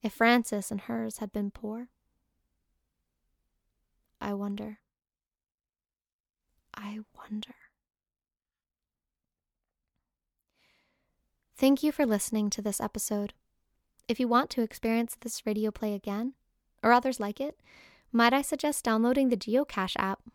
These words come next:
where you can do some real-life ghost hunting by traveling to the locations mentioned, in this case, New Brunswick's Carpenter Hall, and searching for our caches.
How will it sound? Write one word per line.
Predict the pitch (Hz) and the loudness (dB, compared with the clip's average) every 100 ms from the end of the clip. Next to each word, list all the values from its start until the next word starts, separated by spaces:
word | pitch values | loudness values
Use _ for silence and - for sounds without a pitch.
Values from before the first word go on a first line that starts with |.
| _ | _
where | 226 | 0
you | 233 | 2
can | 254 269 | 2 0
do | 269 | 0
some | 285 285 254 | 0 0 0
real-life | 226 247 277 226 233 262 _ | 4 6 6 4 2 0 _
ghost | 226 262 - | 4 4 4
hunting | - 208 196 185 190 _ _ _ _ | 0 0 0 -4 -6 _ _ _ _
by | 208 | -4
traveling | - 190 202 240 247 240 | -2 4 4 6 2 2
to | 202 | 0
the | 190 | 0
locations | 185 185 214 202 254 240 | 0 -2 -4 -2 -2 0
mentioned, | 226 214 233 254 - _ - _ _ | 0 0 -2 -2 -6 _ -20 _ _
in | - | 4
this | 247 269 | 6 4
case, | - 220 220 | 2 -2 -2
New | 226 | -4
Brunswick's | 208 202 196 202 - | 0 0 -2 -6 -6
Carpenter | - 196 202 190 | -4 -2 -2 -4
Hall, | 185 254 233 233 _ _ _ _ _ _ | 0 2 2 0 _ _ _ _ _ _
and | 233 | 0
searching | - 277 - 220 | 2 0 2 -2
for | 214 | 0
our | 202 | -2
caches. | 196 - 208 - 247 - | -4 -6 -8 -6 -10 -12